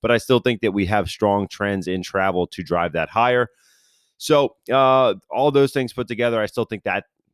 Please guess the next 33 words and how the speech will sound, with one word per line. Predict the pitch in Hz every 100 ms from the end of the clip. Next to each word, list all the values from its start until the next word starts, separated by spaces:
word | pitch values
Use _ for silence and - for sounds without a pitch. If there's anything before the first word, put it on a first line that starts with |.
| _ -
those | 127 143 110
things | 120 107
could | - 98
be | 101
a, | 95 -
a | 98
solid | 90 104 90 85
play | - 90
going | 82 82
forward. | 73 98 98 85 - _ _ _ _ _
So | - 165 147 -
that's | - 202 233
what | 196
I | 185
got | 165 156
there. | 156 143 139
We | 131
did, | 139 190 202
uh, | 214 190 165
we | 160
did | 180 165
look | 175
at | 151 -
some | 135
other | 123 127
names | 104 110 110
for | - 101
the | 98
investing | 101 90 92 - 95
challenge | 90 85 90 87
for | 90 90
week | 80 82 -
fifty-one. | 82 80 78 110 117